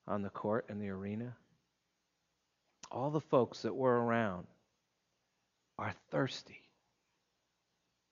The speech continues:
And we all know people who are desperately trying to quench their thirst by a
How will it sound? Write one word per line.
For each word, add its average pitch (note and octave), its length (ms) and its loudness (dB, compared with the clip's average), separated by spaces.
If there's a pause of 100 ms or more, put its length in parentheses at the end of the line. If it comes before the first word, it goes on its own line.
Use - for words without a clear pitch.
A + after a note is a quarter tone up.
(200)
And C3 100 4
we D#3 80 8
all G3+ 140 12
know G3 160 12
people G3 360 6
who C#3 60 8
are C3 80 8
desperately F3 560 6
trying E3+ 280 8
to C#3 60 6
quench - 460 4
their D3+ 200 8
thirst C#3+ 520 6
by C3+ 140 6
a B2+ 140 8